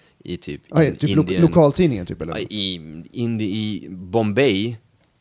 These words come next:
Speaker 1: eh, och en s-, den största tidningen i Bombay, så liksom,
Speaker 2: Vad var det
Speaker 1: och
Speaker 2: för
Speaker 1: den är
Speaker 2: motiv som
Speaker 1: säkert
Speaker 2: var på tåget? Var det bokstäver, eller var det liksom
Speaker 1: Ja, jag tror det var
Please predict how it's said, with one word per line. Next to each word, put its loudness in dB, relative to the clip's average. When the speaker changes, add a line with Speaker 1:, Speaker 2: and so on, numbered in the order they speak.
Speaker 1:
eh, -8
och -6
en -4
s-, -8
den -8
största -8
tidningen -8
i -8
Bombay, -6
så -14
liksom, -12
Speaker 2:
Vad 0
var 4
det 4
Speaker 1:
och 0
Speaker 2:
för 2
Speaker 1:
den 2
är 4
Speaker 2:
motiv 2
som 2
Speaker 1:
säkert 2
Speaker 2:
var 2
på -4
tåget? 0
Var -2
det -2
bokstäver, 0
eller -2
var -2
det -4
liksom -6
Speaker 1:
Ja, 0
jag -2
tror -6
det -2
var -4